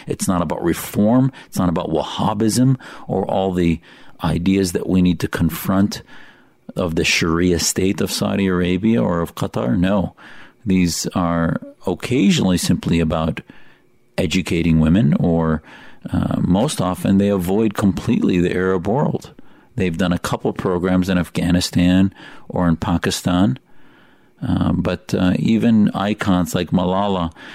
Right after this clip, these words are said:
that, uh, won the Nobel Prize for the, that poor sixteen-year-old girl was shot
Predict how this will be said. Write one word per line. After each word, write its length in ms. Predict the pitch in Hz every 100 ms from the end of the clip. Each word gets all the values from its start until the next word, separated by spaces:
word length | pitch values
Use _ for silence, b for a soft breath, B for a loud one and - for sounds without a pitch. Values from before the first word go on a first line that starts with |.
| B B _
that, 400 | - 90 87 -
uh, 120 | 90
won 220 | 90 95
the 100 | 90
Nobel 320 | 90 87 92 92
Prize 480 | - 104 98 92
for 360 | - - 87 85 B B B B B B - - _ _ -
the, 200 | - -
that 300 | 104 101 -
poor 280 | 110 104
sixteen-year-old 840 | 95 - 117 - - 104 98 92 85
girl 260 | 90 87 85
was 120 | 85
shot 520 | - 110 - - -